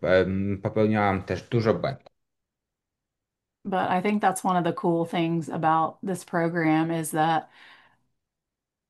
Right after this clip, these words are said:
Speaker 2: we we're able to get back on track whenever we get off track, and thank goodness I haven't had to pick up a drink.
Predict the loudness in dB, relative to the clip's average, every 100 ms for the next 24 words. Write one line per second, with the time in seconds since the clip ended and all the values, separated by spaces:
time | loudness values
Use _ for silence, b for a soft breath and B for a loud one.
0 | _ _ _ _ _ -6 0 4 4 4
1 | 2 -2 _ _ _ _ _ _ _ _
2 | _ 0 2 2 2 0 0 -2 0 -2
3 | -2 -2 0 2 2 2 -2 0 0 0
4 | -2 -4 -2 0 -2 0 0 2 2 0
5 | -6 -4 -2 -2 -4 -2 -2 -2 0 0
6 | 0 0 0 -2 -2 -4 -4 -6 -6 -4
7 | -2 0 -2 -6 -14